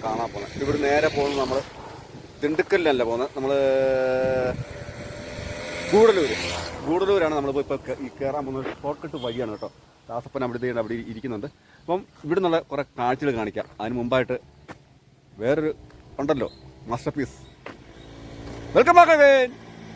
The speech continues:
ബിനു ആണേ. ആഹാ, നല്ല സൂപ്പർ കാഴ്ചകൾ ഉണ്ടോ. ഇതാണ് കേട്ടോ നല്ല തമിഴ്നാടിൻ്റെ ആയിട്ടുള്ള ഗ്രാമക്കാഴ്ചകൾ. അപ്പം ഇങ്ങോട്ടൊന്നും ഇറങ്ങാൻ പറ്റത്തില്ല. അപ്പോൾ അവിടെ എല്ലാം കൃഷി ചെയ്യാനായിട്ട് ഉഴുത് മറിച്ചിട്ടിരിക്കുന്നതാണ് കേട്ടോ. അപ്പോൾ അത് തന്നെയല്ല, ഈ കാണുന്ന സത്യം പറഞ്ഞാൽ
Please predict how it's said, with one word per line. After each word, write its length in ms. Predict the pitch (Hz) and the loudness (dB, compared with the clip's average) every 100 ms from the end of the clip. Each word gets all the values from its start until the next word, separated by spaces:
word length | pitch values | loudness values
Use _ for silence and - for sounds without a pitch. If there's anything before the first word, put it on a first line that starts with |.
| 131 135 | -14 -2
ബിനു 300 | 180 190 247 196 | 0 2 2 2
ആണേ. 180 | 165 170 147 - - - 117 127 | 4 4 2 0 -4 -8 -6 -2
ആഹാ, 380 | 139 143 - 120 - - - - - - - - - - - | 0 0 -2 -12 -16 -20 -20 -20 -20 -20 -20 -20 -20 -20 -20
നല്ല 160 | - 120 - | -14 -14 -8
സൂപ്പർ 600 | 143 165 185 - - 185 - - | -2 4 4 2 0 -2 -2 -6
കാഴ്ചകൾ 560 | 117 110 120 127 131 107 - - - - - 117 | 0 4 4 4 0 -2 -6 -20 -20 -20 -10 -8
ഉണ്ടോ. 140 | 95 - - - - | -8 -12 -20 -14 0
ഇതാണ് 200 | 143 143 | 4 4
കേട്ടോ 140 | 123 113 | 4 0
നല്ല 120 | 117 120 117 | -2 -2 -2
തമിഴ്നാടിൻ്റെ 440 | 120 131 131 131 | 2 2 4 2
ആയിട്ടുള്ള 240 | 123 113 - - 101 | 2 0 -6 -8 -4
ഗ്രാമക്കാഴ്ചകൾ. 840 | 104 101 117 127 - 120 113 104 82 | 0 2 2 0 0 0 2 -2 -4
അപ്പം 160 | 135 139 - - - - | -4 -6 -10 -20 -16 -2
ഇങ്ങോട്ടൊന്നും 300 | 147 180 175 | 0 4 4
ഇറങ്ങാൻ 180 | 170 180 | 4 2
പറ്റത്തില്ല. 320 | 165 156 131 143 | 0 0 -2 -2
അപ്പോൾ 120 | - 127 | -2 0
അവിടെ 100 | 135 | 0
എല്ലാം 140 | 143 143 | -2 -4
കൃഷി 220 | - - 175 | -10 -6 0
ചെയ്യാനായിട്ട് 380 | 151 143 147 147 135 113 | 2 4 2 0 -8 -4
ഉഴുത് 200 | 120 135 139 | -2 0 0
മറിച്ചിട്ടിരിക്കുന്നതാണ് 580 | 123 - 127 123 107 95 | 0 -4 -4 0 0 -2
കേട്ടോ. 80 | 95 - - - | -8 -12 -18 -16
അപ്പോൾ 140 | - 175 | 0 4
അത് 60 | 196 | 6
തന്നെയല്ല, 260 | 190 170 160 127 | 4 4 2 0
ഈ 40 | 131 160 | -2 0
കാണുന്ന 220 | 143 147 131 | 0 0 -4
സത്യം 220 | 113 - 131 | -10 -6 -2
പറഞ്ഞാൽ 240 | 131 131 | 0 0